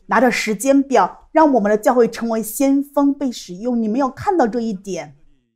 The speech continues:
还有我们教会做影像的这些小制作组，他们实际上也还有负责本部二三七国家广告的这些内容，只是我们不知道而已。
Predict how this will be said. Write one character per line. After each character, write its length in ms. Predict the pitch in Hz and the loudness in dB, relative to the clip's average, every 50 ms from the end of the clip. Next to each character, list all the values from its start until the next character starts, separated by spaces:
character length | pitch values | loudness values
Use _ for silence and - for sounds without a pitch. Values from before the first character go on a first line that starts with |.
| _ _ _ _ _ _ _ _ _ | _ _ _ _ _ _ _ _ _
还 120 | - 233 | 0 2
有 60 | 240 | 2
我 160 | 233 214 202 | 2 0 -2
们 140 | 190 190 202 | -4 -4 -4
教 160 | 202 254 233 | -2 0 0
会 160 | 240 240 226 226 | 2 2 0 0
做 300 | 226 262 240 220 214 220 214 - | 0 0 2 2 2 0 -4 -8
影 200 | - 196 196 190 | -10 -8 -8 -8
像 380 | 180 - - 277 262 240 220 202 | -8 -6 -2 -2 -2 -2 -2 -6
的 120 | 190 185 | -8 -8
这 140 | 185 190 240 214 | -8 -10 -12 -12
些 320 | - - - 220 214 202 | -12 -12 -6 -2 -2 -2
小 320 | 202 208 196 190 214 226 214 - _ _ _ _ | 0 -2 -2 -2 -2 -4 -6 -10 _ _ _ _
制 160 | - 311 254 | -8 -6 -6
作 200 | 214 262 240 208 | -4 0 0 0
组， 460 | 190 185 196 - - 196 175 139 - _ _ _ _ _ _ _ _ _ _ _ _ _ | 0 -2 -4 -10 -10 -10 -10 -12 -14 _ _ _ _ _ _ _ _ _ _ _ _ _
他 160 | - - 240 | -10 -6 -4
们 300 | 220 220 220 226 226 220 | -2 -2 -2 -4 -6 -8
实 340 | - - - - - 220 214 | -10 -14 -12 -10 -8 -8 -8
际 160 | 202 247 247 | -8 -8 -8
上 400 | 233 - 269 240 220 208 202 - _ _ _ _ _ _ | -4 -2 0 0 0 -2 -6 -10 _ _ _ _ _ _
也 260 | - 196 196 196 208 | -2 0 0 2 0
还 180 | 202 208 233 233 | 0 -2 0 0
有 180 | 233 208 190 | 2 2 2
负 240 | 185 190 - 277 269 | 0 -2 -6 -8 -6
责 160 | 208 208 220 | -4 -2 -2
本 300 | 208 208 208 190 175 180 | -2 -2 -4 -6 -6 -6
部 80 | - 214 | -8 -6
二 160 | - 233 233 | -6 -6 -6
三 240 | 220 - 240 226 226 | -6 -4 -6 -6 -6
七 180 | - - 254 214 | -8 -8 -10 -10
国 240 | 196 190 190 208 | -4 -2 0 0
家 440 | 202 214 220 214 214 220 - - _ _ _ _ _ _ | 2 2 2 2 2 0 -2 -6 _ _ _ _ _ _
广 180 | - 214 185 190 | -4 -4 -2 -2
告 160 | 262 269 262 | 0 0 2
的 100 | 214 208 | 2 0
这 120 | 208 233 214 | 0 -2 -4
些 440 | - - - 214 208 208 208 208 | -6 -6 -4 0 2 2 2 2
内 280 | 202 233 247 262 247 226 | 0 -2 -4 -6 -6 -6
容， 380 | 214 190 185 190 196 208 214 - _ | -6 -6 -6 -6 -6 -6 -8 -12 _
只 120 | - 247 | -10 -8
是 140 | 240 - - | -6 -4 -2
我 160 | 294 269 214 | 0 0 0
们 160 | 294 294 254 | 0 0 -2
不 100 | 247 311 | -4 -6
知 80 | 254 277 | -4 0
道 120 | 294 269 | 2 2
而 240 | 196 165 180 202 220 | 2 2 2 0 0
已。 200 | 214 196 185 - | 0 -2 -4 -10